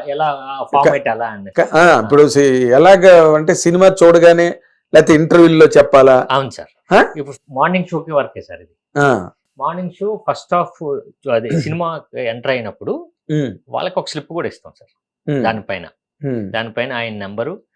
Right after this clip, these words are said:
Speaker 1: క్యారెక్టర్ ఎవరు ఇందులో, ఏ, ఏ క్యారెక్టర్ విలను,
Speaker 2: ఎవరి ఆడి-, ఎవరి
Speaker 1: ఎవరి
Speaker 2: ఆడియన్స్
Speaker 1: ఆడియన్స్‌కి ఎవరైతే థియేటర్‌లోకి వస్తారో వాళ్ళకి స్లిప్ ఇస్తాం.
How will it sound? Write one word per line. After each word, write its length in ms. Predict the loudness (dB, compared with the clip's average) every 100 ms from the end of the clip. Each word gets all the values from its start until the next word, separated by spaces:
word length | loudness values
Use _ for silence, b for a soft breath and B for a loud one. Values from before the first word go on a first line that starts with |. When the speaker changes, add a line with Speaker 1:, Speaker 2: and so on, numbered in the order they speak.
| _ _ _
Speaker 1:
క్యారెక్టర్ 360 | 0 0 0 -2
ఎవరు 300 | -2 -4 -12 -16
ఇందులో, 240 | -14 -14 -16 _ _ _ _ _ _ _ _ _ _ _ _ _ -6
ఏ, 120 | -6 -6 -6 -6
ఏ 60 |
క్యారెక్టర్ 400 | 0 0 0 -6
విలను, 340 | -8 -8 -10 _ _ -2
Speaker 2:
ఎవరి 240 | 4 6
ఆడి-, 180 | 6 6
ఎవరి 100 | 4
Speaker 1:
ఎవరి 220 | 6 8
Speaker 2:
ఆడియన్స్ 300 | 8 6 6
Speaker 1:
ఆడియన్స్‌కి 360 | 4 2 0 -2
ఎవరైతే 320 | -2 -4 -8
థియేటర్‌లోకి 560 | -6 -6 -6 -14 -14
వస్తారో 280 | -20 _ _ _ _ _ _ -12
వాళ్ళకి 240 | -12 -12 -16
స్లిప్ 260 | -18 -18
ఇస్తాం. 220 | -20 _